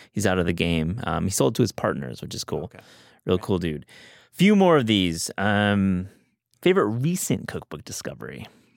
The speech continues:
Speaker 2: Recently, I got, um, Gâteau by Alexandra Crampenzano, I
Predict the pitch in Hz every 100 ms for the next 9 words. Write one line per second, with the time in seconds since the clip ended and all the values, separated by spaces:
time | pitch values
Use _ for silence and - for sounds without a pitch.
0 | _ _ - 120 127 151 139 131 - 113
1 | 117 104 104 101 - - - - - 101
2 | 95 92 95 82 - _ _ _ _ -
3 | 98 - 104 110 156 - _ _ _ -
4 | 107 104 98 95 87 98 101 95 104 98
5 | 98 95 92 92 92 - - 104 98 110
6 | 113 107 127 147